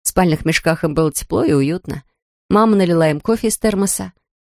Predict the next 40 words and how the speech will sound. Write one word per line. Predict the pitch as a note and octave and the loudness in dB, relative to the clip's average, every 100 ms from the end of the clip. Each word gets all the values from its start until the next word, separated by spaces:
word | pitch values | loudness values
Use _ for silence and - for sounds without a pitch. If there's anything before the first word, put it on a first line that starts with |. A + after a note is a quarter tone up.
| _ | _
Они | - D3+ C#3 | -2 0 2
пили | D4 D#4 | 2 4
и | A3 | 2
смотрели | - D3 F#3+ A3 | 0 -2 2 2
на | F3 | 2
прекрасные | - D3 D#3+ E3 - C#3+ | -2 -2 -2 -2 0 -2
горы. | C3+ D#3 C#3+ C3+ _ _ _ _ - | 2 0 0 -8 _ _ _ _ -6
Скоро | - A#3+ A3+ | 0 2 4
Мортону | A3 G#3 - G#3 G#3 | 2 0 0 0 2
надоело | G3+ F#3 G#3 D#3+ C3+ | 2 2 2 2 0
смотреть | - C#3 - C#3+ | 0 -2 0 -2
на | D3 D3 | 0 0
горы, | C3+ C#3+ C#3+ - _ - | 0 -2 -4 -10 _ -2
и | - | 0
он | D#4 | 2
принялся | B3 A3+ G#3 - B3 - | 2 2 2 2 0 0
считать | - F#3 G#3 - | -2 0 0 2
шляпки | F#3 F#3 - | 0 0 -2
гвоздей, | D#3+ F3+ F#3 F3+ A#3+ | 0 0 0 0 -2
которыми | - D#3+ E3+ E3 E3+ | 0 -2 0 0 0
был | D#3+ | 0
сколочен | E3+ - D#3 D#3 - D#3+ | 0 0 0 0 0 0
ящик. | D3 C#3+ - - - _ _ | 0 0 -4 -8 -16 _ _
А | - | -2
бабушка | C#3 E3 - D#3+ | 0 0 0 0
не | D3 | 0
могла | D3+ D3+ D#3 | 0 0 0
глаз | D#3 F3 D#3+ | 0 0 0
оторвать | D3 C3+ C#3+ - | -2 -2 -2 -4
от | C#3 | -4
своих | C#3 C#3+ D3 | -2 -2 0
гор. | D#3+ - _ _ - | -4 -4 _ _ 0
Ей | G#3+ | 0
захотелось | G3 A3 G#3+ A#3 G#3+ - | 2 0 0 2 2 2
увидеть | G#3+ G#3 F#3 F3+ | 0 0 -2 0
вершины | F#3+ - G3+ F#3+ | 0 2 2 2
с | |
другой | F#3+ G3 G#3+ | 0 2 0
стороны | - F#3 E3 | 0 -2 -2
хижины. | E3 G3+ D3 A#2+ C#3 | -2 -2 -2 -4 -8